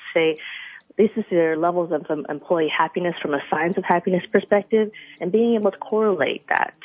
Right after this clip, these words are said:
to actual business results. So that's basically what our company is doing right now. But essentially our higher purpose is something bigger, bigger than that and just making companies happy, happy. We really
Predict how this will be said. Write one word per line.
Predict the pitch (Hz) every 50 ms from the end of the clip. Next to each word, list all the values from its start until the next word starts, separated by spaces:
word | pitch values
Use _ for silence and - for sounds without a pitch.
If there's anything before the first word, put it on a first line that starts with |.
| - -
to | 170 160 160 160 156 - - - - - -
actual | - 156 165 175 - - - 147
business | 160 165 156 - 160 - -
results. | - 170 - - - - - - - - - - - -
So | 165 160 156 151
that's | - - - -
basically | - 208 202 - 208 - 196
what | 170 170 156
our | 156
company | - - 180 165 - 165 143
is | 143 160
doing | - 190 202 196
right | 180 170 147 -
now. | 143 143 151 151
But | 151 147 160 - - - - - - - - - _
essentially | - 214 214 214 - 185 170
our | 160 170 196
higher | 190 - 175 165 160
purpose | - - 165 160 - 170 156 -
is | 175 156 - _ - -
something | 185 165 - 170 160
bigger, | 156 160 156 156 151 -
bigger | 170 185 180 160 170 156
than | 160 156 165
that | 175 175 170 151 - -
and | 170 156
just | 147 165 - -
making | 160 143 - 151 147 - - - _
companies | - - 214 202 - 160 156 143
happy, | - 160 147 143 - 160 160 165 151 156 - - - - - - -
happy. | - 143 135 - - 151
We | 151 165
really | 170 185 196 202 190